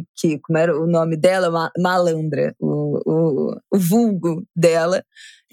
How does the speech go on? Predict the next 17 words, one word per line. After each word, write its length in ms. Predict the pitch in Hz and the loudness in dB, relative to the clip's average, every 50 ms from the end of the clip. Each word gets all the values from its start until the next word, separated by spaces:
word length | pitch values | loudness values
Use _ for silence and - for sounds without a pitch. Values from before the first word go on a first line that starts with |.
| - 208 | 0 0
Mas, 260 | 208 190 190 208 - | 2 2 2 0 0
claro, 320 | - - 196 180 175 175 175 | 2 2 2 2 2 0 2
majoritariamente 920 | 180 175 180 190 180 175 190 - 190 180 185 180 180 170 175 175 - - | 0 0 2 2 0 0 2 0 2 2 2 0 0 0 0 -2 0 2
homens 500 | 175 170 175 185 202 214 202 185 190 170 | 2 2 4 2 2 0 0 -2 -2 0
dão 180 | 165 175 160 165 | 0 0 0 0
entrevista, 760 | 165 175 170 165 165 165 165 156 175 175 202 214 - - - 190 | -2 -4 -2 -2 -2 -4 -4 -4 -2 -2 -2 -2 0 0 0 0
né, 200 | 180 170 165 165 | 0 0 0 0
nesse 260 | 160 170 - - 170 | 0 -2 -2 -4 -4
primeiro 340 | - 160 165 170 165 165 170 | -2 0 2 2 2 2 2
momento 420 | 170 165 160 160 165 175 - - | 0 0 0 0 -2 -2 -2 -6
do 80 | 165 170 | -4 -2
que 80 | - | 0
eu 80 | 170 175 | 0 2
já 120 | 170 165 | 2 2
assisti 420 | 175 180 - - 175 - - - 170 | 0 0 -2 -2 -2 -2 0 2 2
até 220 | 156 160 - 165 | 0 2 2 2
agora. 520 | 165 175 180 170 170 160 170 190 208 247 | 2 2 0 0 0 2 2 0 0 -2